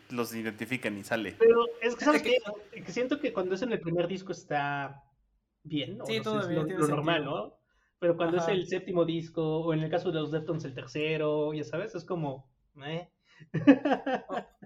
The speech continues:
Speaker 3: O, o ya, o ya lo llevas al absurdo como Wizard, ya que todos los discos se llamen
Speaker 2: <laughs> Se llamen
Speaker 3: Wizard.
Speaker 2: Wizard.
Speaker 3: <laughs> Total,
Speaker 2: <laughs>
Speaker 3: sí.
Speaker 2: Le cambiamos el color.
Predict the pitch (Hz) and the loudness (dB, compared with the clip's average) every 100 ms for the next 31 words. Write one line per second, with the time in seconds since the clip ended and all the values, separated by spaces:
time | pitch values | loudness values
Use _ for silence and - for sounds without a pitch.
0 | - _ 180 202 220 220 240 233 240 226 | -20 _ 0 0 4 4 4 4 2 2
1 | 165 156 196 208 202 151 139 165 185 180 | 0 0 -2 -2 -2 -2 -2 -2 -4 -4
2 | 233 247 247 311 233 208 254 196 170 277 | -4 -4 4 6 6 2 0 2 8 10
3 | 220 180 208 226 175 202 202 175 214 - | 8 6 6 8 6 4 2 2 2 0
4 | 220 226 - 220 220 - 247 220 208 190 | -2 -2 0 0 0 0 4 4 4 2
5 | 214 190 196 - 165 160 185 | 0 0 0 -2 0 0 -2